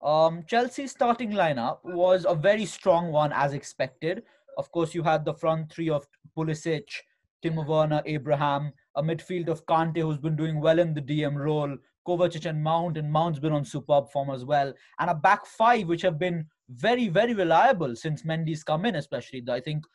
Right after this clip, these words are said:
Mendy's kept the most clean sheets in the league since he's come into the,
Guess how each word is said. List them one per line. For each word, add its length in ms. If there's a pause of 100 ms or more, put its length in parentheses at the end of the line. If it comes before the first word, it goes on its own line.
(180)
Mendy's 360
kept 180
the 80
most 280
clean 280
sheets 560
in 220
the 100
league 400
since 340
he's 360
come 240
into 260
the, 160